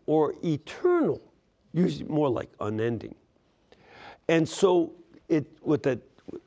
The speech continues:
Hebrews was saying is that Christ has an eternal priesthood, not an untransferable. And this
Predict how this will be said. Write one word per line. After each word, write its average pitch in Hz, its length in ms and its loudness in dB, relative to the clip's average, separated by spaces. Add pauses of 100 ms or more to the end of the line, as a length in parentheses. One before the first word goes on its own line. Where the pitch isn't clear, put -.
(120)
Hebrews 170 720 2
was 120 160 -4
saying 202 360 2
is 127 80 -4
that 139 220 -2
Christ 170 560 -2 (140)
has 143 540 0 (640)
an 151 340 2 (120)
eternal 277 1000 0
priesthood, - 880 -4 (560)
not 349 280 2
an 190 140 2
untransferable. 165 1160 0
And 202 280 0
this 226 220 -2